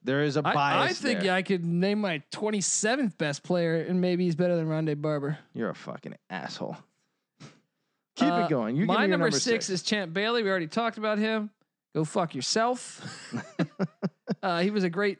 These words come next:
Speaker 2: he was a great player. Broncos and Redskins.
Speaker 1: Oh, yeah.
Speaker 2: Uh, great
Speaker 1: Did
Speaker 2: corner.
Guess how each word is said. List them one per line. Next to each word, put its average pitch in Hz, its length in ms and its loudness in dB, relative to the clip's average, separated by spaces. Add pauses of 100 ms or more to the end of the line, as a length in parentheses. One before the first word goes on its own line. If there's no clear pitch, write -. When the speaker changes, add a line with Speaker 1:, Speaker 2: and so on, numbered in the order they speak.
(100)
Speaker 2:
he 202 80 -8
was 196 100 0
a 175 40 0
great 180 200 0
player. 160 360 0 (760)
Broncos 143 320 -2
and 135 80 -2
Redskins. 135 600 -2 (140)
Speaker 1:
Oh, 95 140 0
yeah. 101 80 0
Speaker 2:
Uh, 110 360 -2 (260)
great 156 140 0
Speaker 1:
Did - 80 -2
Speaker 2:
corner. 127 340 -6